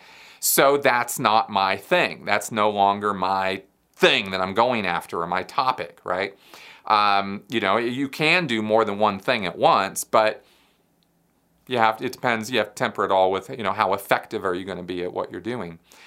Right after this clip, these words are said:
So anyway, I think I'm making my point. I'm probably overmaking it, but I think, uh, I think those are the two key things to think about. And you, once you have answers to those questions, what are you passionate about specifically?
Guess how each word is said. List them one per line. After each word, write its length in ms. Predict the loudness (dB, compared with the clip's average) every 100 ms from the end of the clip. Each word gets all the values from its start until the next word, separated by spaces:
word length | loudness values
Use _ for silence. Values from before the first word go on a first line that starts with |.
| -20 -18 -6
So 640 | 0 4 6 6 6 6
anyway, 340 | 2 4 4
I 100 | 2
think 220 | 0 -4
I'm 120 | -4 -4
making 260 | -6 -4
my 140 | -2 -2
point. 240 | -2 -2
I'm 60 | 2
probably 300 | 2 2 2
overmaking 560 | 2 0 -4 -6 -6
it, 160 | -6 -2
but 120 | 0
I 100 | 0
think, 320 | 0 -8 -2
uh, 260 | 2 2 0 -8 -20 -16 2
I 120 | 2
think 180 | 2 2
those 240 | 4 4
are 80 | 2
the 80 | -2
two 240 | -6 -8
key 300 | -10 -10 -10
things 340 | -6 -4 -4 -6
to 100 | -8
think 280 | -6 -6 -4
about. 440 | 0 2 2 0
And 140 | -4 -4
you, 80 |
once 240 | -4 -4 -2
you 60 |
have 140 | -2 0
answers 420 | -2 -4 -6 -10
to 120 | -10
those 340 | -2 0 0 -2
questions, 640 | -2 -2 -2 -8 -8 -10
what 400 | -8 2 2 2
are 140 | 0 0
you 220 | -2 -12
passionate 560 | -8 -4 -4 -4 -10 -6
about 480 | -8 -2 0 0 -2
specifically? 1120 | -10 -10 -10 -6 -2 -2 -2 -4 -8 -8 -10